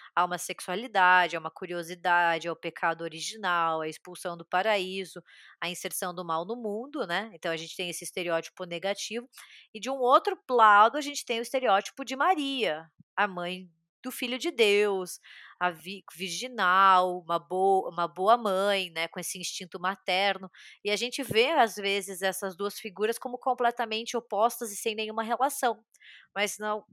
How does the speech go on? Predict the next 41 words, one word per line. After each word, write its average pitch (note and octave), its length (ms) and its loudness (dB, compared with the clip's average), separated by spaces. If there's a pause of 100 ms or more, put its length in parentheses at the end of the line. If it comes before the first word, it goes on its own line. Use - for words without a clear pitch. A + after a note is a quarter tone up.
se A3 100 -6
a - 20 -2
gente C4 240 -4
vê, G#3+ 640 2
elas G3+ 400 0
têm, B3 540 -4
elas G3+ 200 -2
fazem A#3+ 300 0
parte B3 380 2
da A3 100 -4
mesma A3 300 -4
construção C4+ 580 -6
de D4 140 -8
gênero. A3+ 520 -4 (460)
E G#3 80 -10
nós B3 300 2
temos, G3 500 -2
hoje F#3 280 -4
em F3+ 60 -12
dia, G3 560 -2 (380)
muito C4+ 400 -6
essa C4+ 180 0
construção B3 640 -4
de G#3 140 -10
gênero F#3+ 520 -4
na F3+ 140 -6
cultura B3+ 420 -4
pop, A3 540 0
seja F#3 260 -10
em E3+ 120 -12
filmes, F3 680 -10
em E3 140 -14
novelas, D#3 840 -4
em D#3 140 -12
séries E3+ 340 -6
de E3 100 -12
T E3+ 180 -8
V, F#3 200 -6
da G#3+ 160 2
mulher F3 420 -2
boa E3 520 -6